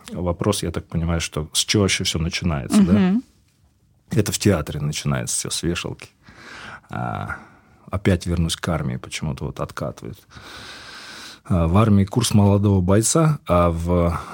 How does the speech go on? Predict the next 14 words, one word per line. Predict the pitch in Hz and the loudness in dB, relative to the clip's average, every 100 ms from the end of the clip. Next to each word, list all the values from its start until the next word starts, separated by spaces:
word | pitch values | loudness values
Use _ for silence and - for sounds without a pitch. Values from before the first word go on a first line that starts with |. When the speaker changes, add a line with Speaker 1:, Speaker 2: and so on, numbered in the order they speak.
| - 85 | -8 -6
Speaker 1:
э, | 69 62 52 58 87 | -4 -6 -8 -10 -4
в | |
местах | 90 - 90 | -2 0 0
лишения | 90 - 90 | 0 0 0
свободы | 90 98 127 | 2 2 2
карантин. | 87 107 101 101 101 - - - _ _ | 2 2 4 4 2 -6 -10 -16 _ _
То | - | -8
есть, | - | -4
когда | 90 87 | 0 0
приходит, | 78 82 - 82 67 - - | -2 -4 -2 0 -2 -6 -16
э, | - 64 65 53 50 82 98 - - 85 | -10 -8 -6 -8 -10 -12 -16 -20 -12 -2
новый | 82 78 53 | 0 0 -4
человек, | - 87 165 - _ | -6 0 0 0 _
приезжает, | - 80 80 104 160 147 | -4 -2 0 0 0 -2